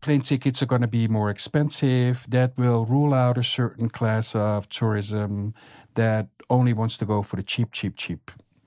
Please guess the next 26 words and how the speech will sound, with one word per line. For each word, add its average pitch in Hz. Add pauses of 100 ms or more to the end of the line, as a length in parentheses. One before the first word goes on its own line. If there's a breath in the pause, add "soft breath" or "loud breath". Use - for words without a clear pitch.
(380 loud breath)
This 139
year, 147
this 139
year, 139
for 135
instance, 127
is 120
the 123
first 120
year 117
that 107
free 139
tours 117
are 104
banned 98
in 95
Amsterdam. 92
I 104
don't 113
know 113
if -
you 107
have 98
that 101
in 101
Berlin. 107